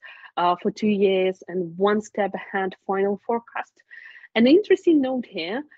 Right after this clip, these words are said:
that, um, actually this company doesn't need one step ahead forecast,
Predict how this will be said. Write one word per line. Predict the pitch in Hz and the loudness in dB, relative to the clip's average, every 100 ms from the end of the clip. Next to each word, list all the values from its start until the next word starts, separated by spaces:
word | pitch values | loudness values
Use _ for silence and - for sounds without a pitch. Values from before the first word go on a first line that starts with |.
| _ - | _ -12
that, | 196 214 220 214 - - | -6 -4 -2 -4 -6 -6
um, | 208 208 208 202 196 190 - _ _ _ - | -2 0 0 0 -2 -2 -6 _ _ _ -20
actually | _ - 285 | _ -2 0
this | 262 269 | 2 -2
company | - 247 - 240 | -2 -6 -4 -2
doesn't | 202 226 233 254 208 | -2 -2 2 2 2
need | 202 226 - | 2 0 -2
one | 254 262 | -2 -2
step | - - 262 - | -4 -8 -8 -4
ahead | 285 - 269 262 - | -4 -4 -8 -8 -4
forecast, | 269 262 - 277 | 0 0 -2 -12